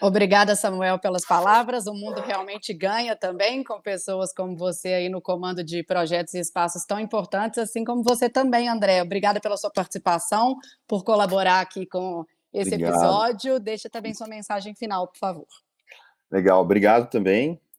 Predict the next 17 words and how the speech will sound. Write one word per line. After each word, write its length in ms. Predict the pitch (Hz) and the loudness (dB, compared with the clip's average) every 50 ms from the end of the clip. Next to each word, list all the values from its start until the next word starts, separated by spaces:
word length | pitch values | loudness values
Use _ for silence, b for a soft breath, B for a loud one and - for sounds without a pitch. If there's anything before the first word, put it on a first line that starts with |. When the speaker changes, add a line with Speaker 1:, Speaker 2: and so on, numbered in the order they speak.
| _ _ | _ _
Speaker 2:
Renato 520 | - 101 92 87 85 87 95 104 107 - 95 | -6 -4 -4 -2 -2 -2 -4 -4 -6 -8 -8
e 40 | |
Baraldi, 720 | 90 92 85 80 78 82 90 95 98 98 95 98 98 98 - b b b b b - 85 - | -4 -4 -2 0 2 4 4 4 4 2 0 -4 -10 -14 -14 b b b b b -12 -6 -2
pela 220 | 87 87 85 82 | 0 2 4 4
Octagon, 680 | 80 82 87 98 101 - - 101 95 92 101 95 95 92 | 4 6 4 4 2 0 -2 -4 -2 -2 -4 -6 -6 -4
que 60 | 92 | -4
a 80 | 87 85 | -4 -4
gente 160 | 90 92 - | -4 -2 0
já 140 | 101 90 85 | 0 0 0
fez 360 | - - 95 95 90 85 76 | 0 -2 -2 -2 -2 -4 -8
muitos 300 | 85 90 95 98 - - | -10 -8 -8 -8 -8 -6
trabalhos 480 | - 107 95 87 95 92 92 87 80 | -4 -2 0 2 2 0 0 -2 -4
juntos. 640 | - 85 87 98 107 107 - 101 - - - - - - | -6 -6 -4 -4 -4 -6 -8 -12 -14 -14 -16 -16 -16 -14
Admiro 360 | - 80 78 87 92 95 87 | -14 -12 -8 -6 -6 -6 -4
muito 280 | 87 90 98 101 98 | -4 -4 -4 -4 -4
a 40 | 98 | -4
empresa 600 | 90 80 - 85 80 85 92 95 92 95 92 90 | -6 -4 -2 0 2 2 2 2 0 0 -4 -4